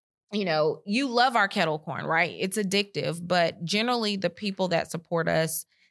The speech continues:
they care about things, whether they're conscious of it or not. They care about things that matter. They s-, they care about local. They innately are just a certain type of customer. And we've noticed that we have a very diver-, diverse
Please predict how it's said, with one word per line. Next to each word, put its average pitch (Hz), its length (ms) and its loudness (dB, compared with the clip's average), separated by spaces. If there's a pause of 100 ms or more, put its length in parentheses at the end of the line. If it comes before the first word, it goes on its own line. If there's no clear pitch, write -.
(120)
they 180 180 2
care 196 300 2
about 208 340 2
things, 196 380 2
whether 185 240 2
they're 165 160 0
conscious 190 480 0
of 180 100 0
it 170 80 -2
or 160 80 -2
not. 156 380 0 (100)
They 165 160 0
care 175 300 -6
about 165 340 -2
things 160 300 -6
that - 200 -10
matter. 156 520 -6 (340)
They 165 200 0
s-, - 280 -8
they 156 140 0
care 170 340 -2
about 165 320 -2
local. 156 680 -4 (680)
They 175 540 0 (260)
innately 190 640 0
are 165 160 0
just 170 240 -6
a 165 40 -6
certain 165 360 -2
type 156 300 -6
of 151 340 -8
customer. 67 680 -8 (120)
And 151 600 -6
we've 170 240 -6
noticed 160 360 -2
that 160 140 -4
we 175 100 -4
have 156 120 -2
a 156 80 -4
very 170 300 -2
diver-, 156 580 -2
diverse 170 300 -2